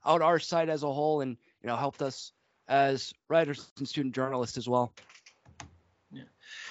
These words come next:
Speaker 2: You know, as far as getting the word out for your guys's, uh, your, your guys's offerings, um,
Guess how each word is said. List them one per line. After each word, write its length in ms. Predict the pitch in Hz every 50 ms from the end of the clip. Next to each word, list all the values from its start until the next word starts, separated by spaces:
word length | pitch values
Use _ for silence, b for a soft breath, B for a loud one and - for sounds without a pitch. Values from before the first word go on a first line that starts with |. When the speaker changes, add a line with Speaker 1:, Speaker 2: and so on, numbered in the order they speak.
| B B -
Speaker 2:
You 80 | 175 175
know, 60 | 175
as 100 | 170 -
far 180 | - 254 277 294
as 100 | - 220
getting 240 | 240 233 220 214
the 80 | 190 170
word 180 | 175 175 170 185
out 180 | 185 208 -
for 100 | - 165
your 240 | 151 147 151 147 151
guys's, 500 | 139 147 143 143 135 131 135 135 127 127
uh, 460 | 131 127 127 127 127 127 123 120 117 104 -
your, 480 | 117 123 127 127 131 135 139 139 139 143
your 260 | 131 127 131 151 147
guys's 360 | 139 147 143 147 135 127 117
offerings, 760 | - 117 135 143 147 - - 127 127 120 123 120 117 117 -
um, 300 | 123 123 123 127 120 120